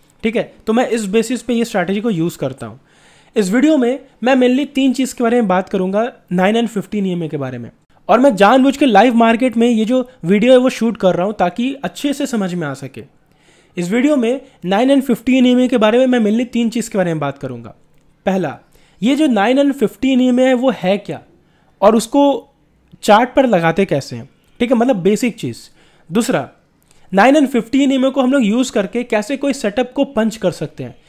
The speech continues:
कैसे किसी सेटअप में एंट्री ले सकते हैं। और तीसरा जो सबसे इंपॉर्टेंट है,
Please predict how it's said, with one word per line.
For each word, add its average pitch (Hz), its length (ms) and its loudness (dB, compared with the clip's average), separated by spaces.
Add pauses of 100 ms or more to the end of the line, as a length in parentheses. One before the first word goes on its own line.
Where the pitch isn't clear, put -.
(120)
कैसे 214 220 0
किसी 277 220 0
सेटअप 247 340 -2
में 254 140 0
एंट्री 208 300 -2
ले 185 120 0
सकते 135 320 -12
हैं। 117 140 -16 (440)
और 208 120 4
तीसरा 277 320 2
जो 277 120 0
सबसे 277 280 -2
इंपॉर्टेंट 185 500 0
है, 120 160 -14